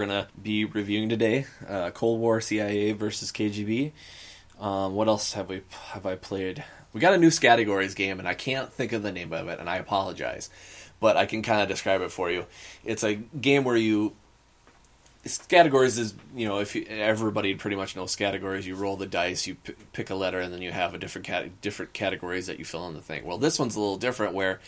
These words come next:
it has its own thing on the, it's got a card that is vertical, and it's got something on the top that says, like, wedding or something like that, and then it spells out wedding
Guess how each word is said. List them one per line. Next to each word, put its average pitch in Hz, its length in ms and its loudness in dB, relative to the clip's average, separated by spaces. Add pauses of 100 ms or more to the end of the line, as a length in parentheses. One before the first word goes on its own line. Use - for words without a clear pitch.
(500)
it 110 240 0 (380)
has 117 560 6 (520)
its 107 300 -2
own 110 560 0 (280)
thing 120 460 -2
on 107 200 2
the, 101 100 -4 (240)
it's 113 160 0
got 120 140 6
a 107 40 0
card 127 500 8
that 98 200 2 (180)
is 98 460 -2 (400)
vertical, 101 480 0 (640)
and 95 420 -4 (1160)
it's 120 180 -6
got 107 400 4
something 123 280 0
on 113 100 2
the 101 60 -2
top 104 280 6
that 95 160 -8
says, 92 380 -2
like, 85 360 0 (580)
wedding 101 480 -2
or 90 80 -8
something - 240 -8
like 82 160 -12
that, 73 240 -6
and 104 160 -4
then 107 100 0
it 95 100 -2
spells 123 420 6
out 101 220 6
wedding 101 420 4